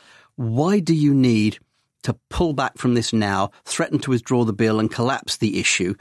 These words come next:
which is what Boris Johnson has done, and demand an election when this legislation is beginning to make forward progress?" It is true that amendments could wreck the Brexit deal as far as Boris Johnson is concerned. There could be amendments that won,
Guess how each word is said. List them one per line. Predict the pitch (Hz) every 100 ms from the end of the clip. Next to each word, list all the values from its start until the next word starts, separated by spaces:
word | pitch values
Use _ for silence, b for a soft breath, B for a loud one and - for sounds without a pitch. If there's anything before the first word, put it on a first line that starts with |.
| B
which | -
is | -
what | 117 117
Boris | 117
Johnson | 117 120 104
has | 104 - 131 113
done, | 98 98 - b
and | 120 107
demand | 120 117 117 117
an | 107
election | 110 135 214 - - 98 - B B B
when | 120 151 156 147 B
this | 170 175
legislation | 165 151 151 143 147
is |
beginning | - 143 120 143 139
to | 131
make | 135 131
forward | - 151 139 120
progress?" | - 123 101 -
It | 131 175
is | 165 -
true | - - 170 90 175 _ _ _ _ _ _ _
that | 131 127 -
amendments | 131 139 151 135 123
could | - 147 113
wreck | 110 131 -
the | -
Brexit | 104 101 - -
deal | 101
as | 98
far | 113
as | 107
Boris | - 110
Johnson | - 104 95
is |
concerned. | - 101 104 95 B B
There | 117
could | - 151
be | 143
amendments | 131 131 127 123 -
that | -
won, | 117 151 127 110